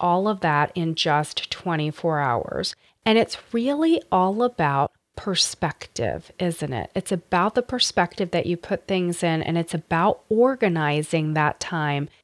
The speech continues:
in a very deliberate manner.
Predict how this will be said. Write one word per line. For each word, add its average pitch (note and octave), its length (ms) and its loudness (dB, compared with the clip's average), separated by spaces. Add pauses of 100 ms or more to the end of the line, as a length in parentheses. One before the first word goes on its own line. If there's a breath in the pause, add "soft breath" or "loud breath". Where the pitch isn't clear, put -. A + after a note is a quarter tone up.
(120)
in G#3+ 140 6
a G#3 100 6
very F#3 300 10
deliberate E3+ 840 2
manner. C#3 640 0